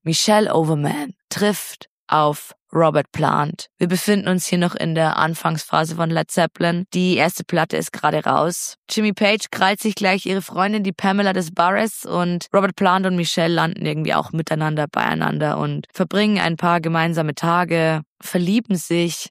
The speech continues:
Robert Plant erzählt weirde Sachen. Also er erzählt ihr halt von seinem Feen- und Elfenkalender, der ihm sehr wichtig zu sein scheint und der war ja ein richtiger Herr der Ringe-Nerd und spricht halt dann ganz viel über Mordor und Tolkien.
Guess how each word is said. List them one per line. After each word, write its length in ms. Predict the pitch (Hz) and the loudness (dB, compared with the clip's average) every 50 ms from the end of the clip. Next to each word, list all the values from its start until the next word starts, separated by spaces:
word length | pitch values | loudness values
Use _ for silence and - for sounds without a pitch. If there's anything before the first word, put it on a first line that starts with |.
| _ - | _ 0
Robert 300 | - 196 202 226 214 - | 2 4 4 2 2 0
Plant 420 | - 208 214 202 214 226 226 214 | 0 0 2 2 2 2 0 0
erzählt 640 | - - 202 - - - - 226 220 226 226 202 - - - _ | 0 -2 -2 -2 -2 0 2 2 4 2 2 0 -4 -10 -12 _
weirde 520 | - 240 233 220 214 233 254 302 269 285 233 | 0 0 2 2 2 2 0 0 0 0 -2
Sachen. 720 | - - - 156 - 220 - - - 220 196 175 165 160 - | 0 0 0 -2 -2 -2 -6 -4 -2 -2 -2 -2 -2 -2 -2
Also 320 | - - 185 202 196 214 | 0 0 0 0 0 0
er 120 | 226 214 - | 0 2 2
erzählt 500 | 254 247 - - - - 220 240 233 - | 0 0 -2 -2 -2 0 0 0 0 -2
ihr 140 | 247 208 190 | -2 -2 0
halt 240 | 208 208 208 196 - - - | 0 0 0 -2 -6 -12 -10
von 240 | - - 220 214 214 | -4 -2 0 0 0
seinem 360 | 185 - 233 214 214 214 202 | 0 2 2 2 2 0 -2
Feen- 400 | - - - 226 226 233 240 240 | -4 -2 0 2 2 2 4 2
und 160 | 240 226 214 | 2 0 0
Elfenkalender, 1000 | - - 214 233 240 - - 262 208 - 208 208 196 196 196 196 190 190 190 185 | 0 0 0 0 0 -2 -4 -6 -4 -2 0 2 2 2 2 2 2 0 0 0
der 220 | - 190 190 190 | 2 2 2 2
ihm 140 | 190 190 185 | 2 0 0
sehr 340 | - - - 220 214 214 220 | -2 0 0 0 2 2 2
wichtig 420 | 247 247 220 - - 254 202 - | 2 0 0 -2 -2 -4 -4 -4
zu 140 | - - 208 | -4 -6 -6
sein 340 | - - - 196 196 202 190 | -2 0 0 2 2 0 -2
scheint 520 | - - 190 190 190 190 190 180 190 - | -2 0 0 2 2 2 0 0 -2 -2
und 280 | - 190 190 185 180 175 - _ _ _ _ _ _ _ _ _ _ _ _ - | 0 0 0 0 0 -4 -6 _ _ _ _ _ _ _ _ _ _ _ _ 2
der 200 | 220 214 214 190 | 2 2 4 4
war 160 | 196 196 208 | 4 4 4
ja 180 | 214 208 202 - | 4 2 2 0
ein 180 | - - 208 196 | -2 -2 -2 0
richtiger 540 | 208 220 247 233 - - 233 202 - 196 180 | 2 2 0 0 0 -2 -4 0 2 4 4
Herr 200 | 185 196 202 208 | 4 4 4 2
der 200 | - 196 190 - | 2 2 2 2
Ringe-Nerd 680 | 208 214 214 214 202 190 185 185 185 190 202 202 - | 2 4 4 4 2 2 2 2 2 2 2 0 0
und 120 | 185 180 | -2 -2
spricht 380 | - - - - 202 185 - - | -4 -6 -6 -6 -6 -4 -2 -2
halt 140 | 208 196 - | -2 0 -2
dann 140 | 196 185 | -2 -2
ganz 280 | 196 202 196 208 220 - | 0 0 0 0 -2 -4
viel 240 | - - 208 208 208 | -4 -2 -2 0 0
über 240 | 208 196 - 196 190 | 0 0 0 -2 0
Mordor 920 | 190 190 185 185 185 208 208 196 190 190 185 180 185 185 185 185 185 - | 0 0 2 2 2 2 2 2 0 0 2 2 2 2 2 2 0 0
und 200 | 180 185 180 - | -2 -4 -4 -4
Tolkien. 840 | - - 180 185 190 196 190 - - - 180 180 175 185 185 185 175 | -2 2 2 4 4 2 -2 -6 -6 -6 -4 -2 0 0 0 -2 -2